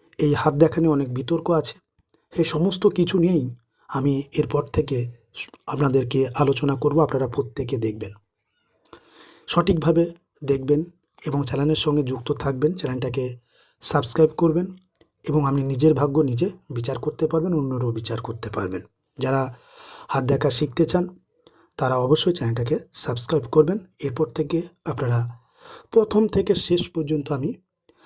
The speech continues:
হাত দেখা নিয়ে ভিডিও দেব, আপনারা যেগুলো দেখে নিজের ভাগ্য নিজে বিচার করতে পারবেন। তো আজ এ পর্যন্ত, আপনারা আশা করি বুঝতে পেরেছেন।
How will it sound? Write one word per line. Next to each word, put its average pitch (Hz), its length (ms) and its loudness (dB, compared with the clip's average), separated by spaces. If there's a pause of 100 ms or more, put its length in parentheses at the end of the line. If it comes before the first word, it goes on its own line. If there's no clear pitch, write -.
(260)
হাত 143 200 2
দেখা 135 300 0
নিয়ে 139 240 4 (760)
ভিডিও 127 320 0
দেব, 123 160 2 (420)
আপনারা 131 280 -2
যেগুলো 131 320 0
দেখে 147 300 2 (260)
নিজের 120 300 -4
ভাগ্য 127 240 -4 (160)
নিজে 117 180 -4
বিচার 113 240 -6
করতে 117 280 -8
পারবেন। 101 300 -6 (520)
তো - 100 -2
আজ 131 140 2 (560)
এ 170 100 2
পর্যন্ত, 165 400 2 (1080)
আপনারা 139 320 0 (160)
আশা - 140 2
করি 151 180 2
বুঝতে 139 340 -2
পেরেছেন। 175 360 2